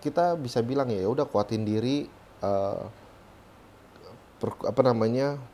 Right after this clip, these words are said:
jangan nyerah." Semua itu pastilah, kalau nyerah gue rasa gue bu-, udah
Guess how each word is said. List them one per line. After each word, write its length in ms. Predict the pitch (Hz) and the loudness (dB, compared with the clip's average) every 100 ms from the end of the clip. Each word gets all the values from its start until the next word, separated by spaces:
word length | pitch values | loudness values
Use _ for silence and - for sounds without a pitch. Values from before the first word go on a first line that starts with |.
| - | -2
jangan 320 | 110 107 107 | 2 4 4
nyerah." 480 | 110 117 143 139 131 113 - - - - | 4 6 4 4 -2 -12 -20 -20 -20 -8
Semua 400 | - 156 156 151 | 0 4 6 6
itu 400 | 156 214 196 - - | 6 8 8 4 -4
pastilah, 320 | 123 131 143 98 | -4 0 2 2
kalau 240 | 107 117 | 0 0
nyerah 240 | 135 160 | 0 0
gue 120 | 143 127 | 0 -2
rasa 320 | 135 165 151 | -2 -2 -4
gue 160 | 110 139 | -2 -2
bu-, 220 | 127 104 - | -4 -8 -6
udah 320 | 101 98 92 | -2 0 -2